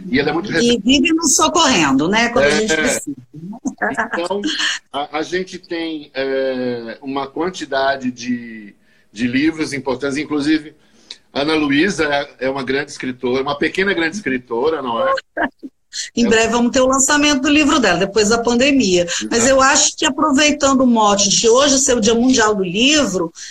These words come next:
Speaker 2: a gente precisa mesmo ler um pouco mais pra conhecer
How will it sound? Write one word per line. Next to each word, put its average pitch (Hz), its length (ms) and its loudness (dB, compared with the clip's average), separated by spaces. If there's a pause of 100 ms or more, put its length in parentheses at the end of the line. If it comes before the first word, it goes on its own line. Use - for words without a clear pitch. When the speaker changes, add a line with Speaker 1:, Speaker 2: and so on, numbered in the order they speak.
(220)
Speaker 2:
a 214 100 0
gente 285 240 2
precisa 294 480 2
mesmo 269 720 4 (120)
ler 269 180 4
um 262 120 2
pouco 269 340 0
mais 247 540 2
pra - 140 -2
conhecer 262 880 0